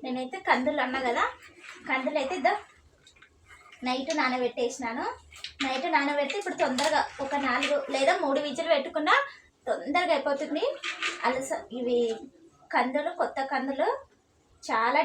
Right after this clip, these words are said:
టేస్ట్ ఉంటుంది. అలాగే చిన్నపిల్లలు తిన్నా కడుపు గిడుపు ఏం నయ్యదు. నేనైతే ఇప్పుడు కుక్కర్లో వేసి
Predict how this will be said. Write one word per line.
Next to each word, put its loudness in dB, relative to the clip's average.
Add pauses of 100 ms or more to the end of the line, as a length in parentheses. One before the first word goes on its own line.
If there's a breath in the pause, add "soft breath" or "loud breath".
టేస్ట్ 0
ఉంటుంది. 2
అలాగే 4 (100)
చిన్నపిల్లలు -2
తిన్నా -2 (100)
కడుపు -2
గిడుపు -4 (140)
ఏం -2 (100)
నయ్యదు. 0 (640)
నేనైతే -4 (160)
ఇప్పుడు -2 (1000)
కుక్కర్లో 0
వేసి -2